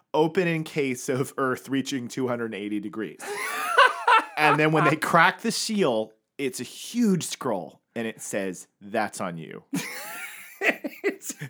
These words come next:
Speaker 1: That's all it
Speaker 2: a massive
Speaker 1: says.
Speaker 2: scroll.
Speaker 1: Just a massive
Speaker 2: It
Speaker 1: scroll.
Speaker 2: goes
Speaker 1: And in
Speaker 2: on.
Speaker 1: calligraphied writing,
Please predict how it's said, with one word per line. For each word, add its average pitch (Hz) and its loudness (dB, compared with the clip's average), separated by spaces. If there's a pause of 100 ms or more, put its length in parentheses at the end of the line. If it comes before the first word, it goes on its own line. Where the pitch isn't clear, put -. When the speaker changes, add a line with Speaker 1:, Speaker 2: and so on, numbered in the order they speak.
Speaker 1:
That's 240 4
all 165 6
it - 6
Speaker 2:
a - 8
massive 151 2
Speaker 1:
says. - 0
Speaker 2:
scroll. - -2
Speaker 1:
Just 175 0
a 175 0
massive 233 6
Speaker 2:
It - 6
Speaker 1:
scroll. 214 6
Speaker 2:
goes - -8
Speaker 1:
And 202 8
in 202 8
Speaker 2:
on. 196 -8
Speaker 1:
calligraphied 226 6
writing, 160 6